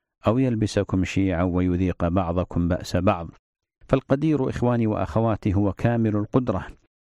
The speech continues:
بقدرته أوجد الموجودات، وبقدرته دبرها، وبقدرته سواها وأحكمها، وبقدرته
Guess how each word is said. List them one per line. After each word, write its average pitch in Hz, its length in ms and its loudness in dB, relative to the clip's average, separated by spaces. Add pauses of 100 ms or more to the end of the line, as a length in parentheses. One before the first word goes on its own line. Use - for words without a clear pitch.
(120)
بقدرته 131 840 0 (520)
أوجد 127 380 2
الموجودات، 95 760 2 (240)
وبقدرته 110 1000 0 (420)
دبرها، 92 720 0
وبقدرته 95 1040 -2 (460)
سواها 101 760 0
وأحكمها، 90 920 0
وبقدرته 113 1000 0